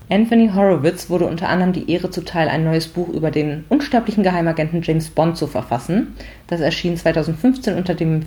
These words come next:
Titel Trigger Mortis, in Deutschland mit dem Untertitel Der Finger Gottes.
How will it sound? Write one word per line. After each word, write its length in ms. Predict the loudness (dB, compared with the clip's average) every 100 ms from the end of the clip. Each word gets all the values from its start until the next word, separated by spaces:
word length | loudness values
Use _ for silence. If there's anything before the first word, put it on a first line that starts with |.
| -8
Titel 320 | -6 0 0
Trigger 340 | 0 0 2 2
Mortis, 680 | 2 2 2 0 -2 -4 -16 -16 -16 -8
in 100 | -2
Deutschland 380 | 0 0 0 -2
mit 140 | -2
dem 100 | -4
Untertitel 520 | -4 -4 -6 -8 -6 -4
Der 120 | -4
Finger 380 | -2 -2 -2 0
Gottes. 640 | -2 -2 -6 -10 -14